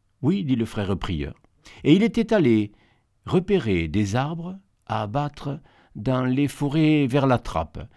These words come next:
Et il n'est jamais revenu, personne n'a jamais plus de nouvelles. » À ce moment-là,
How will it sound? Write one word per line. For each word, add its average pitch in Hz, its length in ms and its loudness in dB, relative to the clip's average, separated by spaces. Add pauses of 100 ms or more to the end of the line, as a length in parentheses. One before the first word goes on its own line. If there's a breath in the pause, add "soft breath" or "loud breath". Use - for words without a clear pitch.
(120)
Et 180 100 10
il 196 80 8
n'est 196 100 8
jamais 185 220 6
revenu, 139 420 6
personne 180 460 4
n'a 165 140 4
jamais 151 280 6
plus 151 300 4
de 135 100 8
nouvelles. » 85 460 4 (2250)
À 131 160 -4
ce - 240 -8
moment-là, 104 880 -4